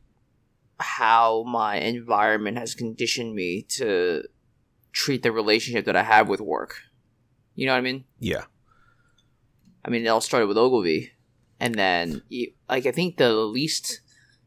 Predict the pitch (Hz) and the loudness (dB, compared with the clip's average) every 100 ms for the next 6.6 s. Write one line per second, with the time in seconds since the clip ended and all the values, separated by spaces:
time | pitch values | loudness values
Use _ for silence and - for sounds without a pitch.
0 | _ _ _ - - - 120 117 - 135 | _ _ _ -6 -4 0 0 -2 -2 0
1 | 123 113 110 - _ _ _ _ _ _ | 2 4 2 -4 _ _ _ _ _ _
2 | _ _ _ _ _ - - 90 104 87 | _ _ _ _ _ -14 -4 0 0 0
3 | 82 82 78 85 160 _ _ - - - | -2 -2 -6 -10 -14 _ _ -10 -8 -4
4 | 127 127 139 123 101 98 82 113 127 110 | 0 2 2 2 2 0 -2 -4 2 2
5 | 98 117 - - 127 151 175 180 180 170 | 2 -4 -6 2 2 2 -2 0 -2 -2
6 | 175 - 180 180 - - | -6 -4 -2 -2 -2 -10